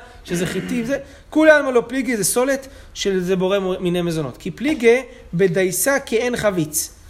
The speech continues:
דייסה שהיא מעשה כדי רק עוד כאין חביץ, עם, עם כל מיני תוספות, עם, אה, דבש, עם כל מיני דברים כאלה. אה,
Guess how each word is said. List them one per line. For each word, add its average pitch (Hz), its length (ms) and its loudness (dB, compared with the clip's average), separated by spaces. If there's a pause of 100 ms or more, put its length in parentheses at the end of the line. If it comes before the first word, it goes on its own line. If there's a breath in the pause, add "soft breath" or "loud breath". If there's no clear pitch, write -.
(280 soft breath)
דייסה 170 360 -2
שהיא 190 240 -4
מעשה 170 340 -2
כדי 185 180 -4
רק 185 160 -4
עוד 185 120 -4
כאין 185 180 -4
חביץ, 185 400 -4
עם, 175 160 -4 (300 loud breath)
עם 160 60 -6
כל 202 140 -4
מיני 196 160 0
תוספות, 226 760 -2 (300 loud breath)
עם, 170 180 -4
אה, 165 180 -2 (140)
דבש, 226 520 2
עם 180 80 -6
כל 190 120 -4
מיני 185 120 -2
דברים 160 300 -2
כאלה. 135 260 -6 (1120 loud breath)
אה, 160 440 0